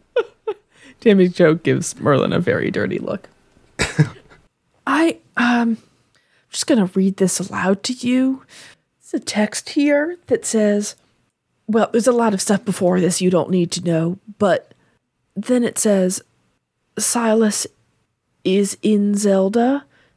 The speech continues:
Silas has possessed Zelda." Um, that's something maybe I could have dealt with once, but it's certainly not now.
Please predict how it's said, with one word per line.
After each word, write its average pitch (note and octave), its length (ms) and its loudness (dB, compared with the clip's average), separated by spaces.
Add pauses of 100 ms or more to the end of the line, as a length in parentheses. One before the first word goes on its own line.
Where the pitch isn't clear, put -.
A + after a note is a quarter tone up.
(380)
Silas G3+ 680 0
has - 360 -6
possessed - 1000 -2 (720)
Zelda." F3 600 -2 (760)
Um, F#3+ 600 2 (680)
that's C#4 220 0
something A#3 340 0
maybe F#3+ 360 0
I F3+ 80 2
could G3+ 220 -2
have F#3+ 160 -4
dealt F#3+ 240 0
with F#3 260 -4
once, F3+ 460 -4
but - 340 -4 (640)
it's F#3 200 -4
certainly G#3 420 0
not F#3+ 340 -2
now. F#3 600 -4